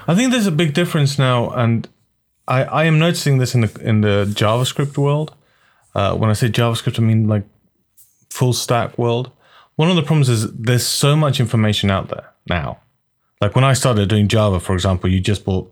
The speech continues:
you know, uh, Java second edition book and you just mastered that. And there you were, there you go. You're just a Java developer. Now there's a lot of voices out there. And out of all those voices, there's a lot of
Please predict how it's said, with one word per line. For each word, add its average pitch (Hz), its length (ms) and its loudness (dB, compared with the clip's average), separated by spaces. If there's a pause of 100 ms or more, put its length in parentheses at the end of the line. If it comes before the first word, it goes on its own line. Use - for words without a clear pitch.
you 98 80 0
know, 82 180 0 (180)
uh, 90 260 -2 (280)
Java 98 360 2
second 95 340 -2
edition 87 400 -2
book 87 240 -2
and 87 360 -2
you 92 120 -2
just - 260 -6
mastered 95 560 -2
that. 82 400 -6 (320)
And 101 300 2
there 104 100 2
you 98 180 2
were, 101 200 0
there 120 220 0
you 113 140 2
go. 110 120 2
You're 104 480 2
just - 300 -2
a 95 40 -4
Java 104 260 0
developer. 92 320 -2
Now 110 160 4
there's 117 160 0
a 113 60 0
lot 110 160 2
of 101 60 0
voices 113 440 0
out 92 200 0
there. 90 240 -4 (360)
And 123 340 2
out 131 200 0
of 127 100 2
all 135 220 2
those 113 240 2
voices, 120 360 0
there's 98 160 -2
a 107 40 0
lot 104 180 2
of 98 160 -4